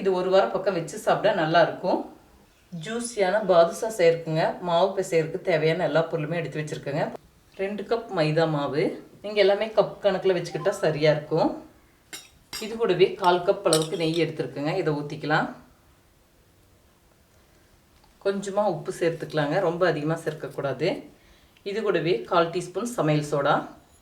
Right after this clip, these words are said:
ஒரு டீஸ்பூன் பேக்கிங் பவுடர். இதெல்லாமே நல்லா ஒண்ணு சேர கலந்துட்டு கடைசியா கொஞ்சம் கொஞ்சமா தண்ணி விட்டு சப்பாத்தி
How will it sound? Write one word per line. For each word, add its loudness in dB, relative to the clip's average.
ஒரு 4
டீஸ்பூன் -4
பேக்கிங் -2
பவுடர். 4
இதெல்லாமே 4
நல்லா 4
ஒண்ணு 0
சேர 4
கலந்துட்டு 0
கடைசியா -2
கொஞ்சம் -4
கொஞ்சமா -2
தண்ணி 0
விட்டு -4
சப்பாத்தி 0